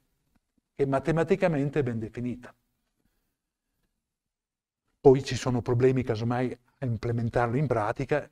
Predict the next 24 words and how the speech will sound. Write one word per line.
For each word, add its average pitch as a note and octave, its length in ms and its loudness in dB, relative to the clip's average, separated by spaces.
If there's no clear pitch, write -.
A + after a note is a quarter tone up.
a - 160 -8
seconda C3+ 460 -2
del A2+ 240 -4
qubit C#3 440 -4
che - 100 -2
un-, B2+ 260 -2
che B2+ 200 -10
del A#2+ 160 -4
dispositivo B2+ 640 -2
fisico B2 460 -4
vero A#2+ 320 -2
che A2+ 120 -10
stanno, A2 540 -10
si - 180 -18
sta G#2 200 -10
usando. A2 440 2
Però, - 460 0
in F#3 220 0
principio, C3+ 420 0
questa B2+ 260 -2
è C3 40 0
un'operazione A#2+ 800 -4
abbastanza A#2+ 440 -8
semplice. G#2+ 560 -10